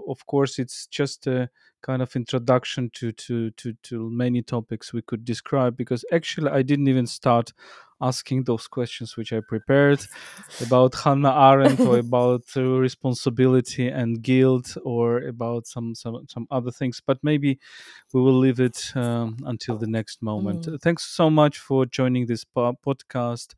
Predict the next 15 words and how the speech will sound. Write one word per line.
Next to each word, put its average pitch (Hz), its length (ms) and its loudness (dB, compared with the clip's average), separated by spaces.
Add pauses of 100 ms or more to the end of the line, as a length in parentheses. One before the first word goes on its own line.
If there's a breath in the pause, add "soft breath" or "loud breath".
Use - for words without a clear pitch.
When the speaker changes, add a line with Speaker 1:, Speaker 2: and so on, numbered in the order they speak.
(600 soft breath)
Speaker 1:
uh, - 40 -6
uh, 120 760 0
Marcy 120 440 -2
Shore, 117 760 -4
a 123 60 -14
famous, 113 720 -6
uh, 120 200 -10
American 117 480 -6
intellectual. 113 800 -6 (480 loud breath)
And 123 280 -4
thank 135 240 -2
you 123 40 -8
so 120 200 -6
much 113 240 -6
for 110 260 -8